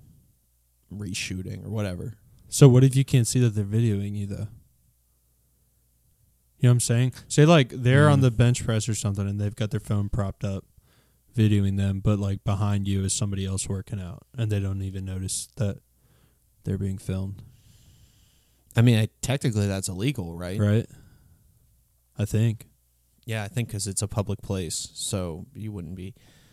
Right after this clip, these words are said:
Speaker 1: I don't know. I mean,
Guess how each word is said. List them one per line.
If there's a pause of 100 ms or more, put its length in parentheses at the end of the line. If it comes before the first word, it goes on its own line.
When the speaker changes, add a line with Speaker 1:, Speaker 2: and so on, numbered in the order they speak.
(1300)
Speaker 1:
I
don't
know.
I
mean,